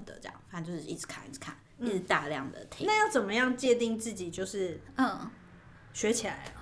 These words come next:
Speaker 2: 啊？
Speaker 1: 呃，就是我会不停的反复的去跟着他念出声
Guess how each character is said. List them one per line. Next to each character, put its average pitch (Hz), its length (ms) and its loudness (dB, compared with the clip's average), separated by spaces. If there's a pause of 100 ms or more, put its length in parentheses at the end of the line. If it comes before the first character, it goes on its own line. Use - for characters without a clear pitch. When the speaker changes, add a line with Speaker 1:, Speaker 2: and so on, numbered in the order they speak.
(320)
Speaker 2:
啊？ 208 220 4
Speaker 1:
呃， 202 80 2
就 254 100 2
是 359 140 10
我 196 160 6
会 196 220 -2
不 247 120 -2
停 175 240 -6
的 143 140 -6
反 - 320 -6
复 240 240 2
的 - 320 -6 (460)
去 202 520 -4
跟 202 240 -4
着 175 140 -4
他 175 420 -4 (120)
念 165 260 -6
出 - 200 -10
声 - 180 -8